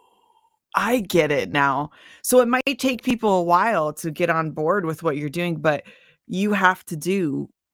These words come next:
what you feel like you're supposed to do and not let society or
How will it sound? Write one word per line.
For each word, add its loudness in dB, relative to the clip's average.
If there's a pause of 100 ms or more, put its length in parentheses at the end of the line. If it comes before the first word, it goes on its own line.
(200)
what 0
you -2
feel 2
like 2
you're -2
supposed -2
to 0
do 2
and 0
not 2
let 2
society -2
or -2